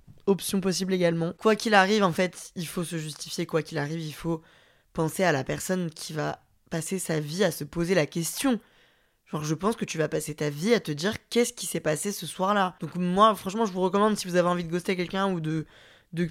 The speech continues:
partir au petit matin, envoyer un message en disant merci, truc. Moi, j'ai toujours fait ça, je crois, par contre. Au moins que les gens se sentent un peu bien, quoi. Ah bah tiens, je vous me-, j'en profite pour vous faire une petite story. Euh, pareil, hein,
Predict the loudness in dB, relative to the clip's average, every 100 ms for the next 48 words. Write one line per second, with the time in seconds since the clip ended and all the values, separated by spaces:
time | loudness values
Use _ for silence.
0 | -6 _ -2 0 2 2 2 0 2 2
1 | 4 2 0 -2 _ _ _ _ 0 4
2 | 6 6 4 2 0 4 4 4 0 -2
3 | 0 0 -4 -4 0 0 0 -2 -4 0
4 | 0 0 -4 -4 -4 -4 -6 -8 -12 -14
5 | -16 -18 _ -4 2 6 6 6 4 2
6 | 2 -2 -4 -4 -4 -2 0 6 6 6
7 | 2 -2 -8 -2 4 6 4 2 0 -2
8 | -2 -2 -2 -2 -2 0 0 -2 -6 -10
9 | -2 2 4 2 0 4 8 8 8 8
10 | 10 8 6 2